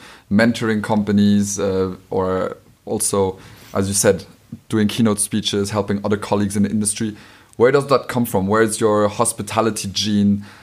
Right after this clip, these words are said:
uh, where does it originate from? Is it in your family? Do, do, do your parents do hotels, or when you were at school?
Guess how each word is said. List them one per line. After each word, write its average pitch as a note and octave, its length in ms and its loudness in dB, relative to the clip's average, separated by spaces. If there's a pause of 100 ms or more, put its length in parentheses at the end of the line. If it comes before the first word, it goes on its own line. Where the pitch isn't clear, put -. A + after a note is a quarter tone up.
(160)
uh, F#2+ 720 -2 (180)
where G#2+ 240 2
does A2 160 0
it G2+ 100 -8
originate G#2 560 0
from? F#2 220 -8
Is F#2 100 -8
it F#2 220 -12
in G#2 140 -2
your G#2 100 0
family? D3+ 500 -2
Do, A#2+ 160 -10
do, G#2+ 480 -4
do G#2 140 -10
your G#2 80 -4
parents C3 360 -2
do C#3+ 140 -4
hotels, C#3 600 -2
or G2+ 280 -2
when G2+ 200 -2
you G#2 100 -2
were G2+ 160 -4 (420)
at - 100 -12
school? D3+ 460 -6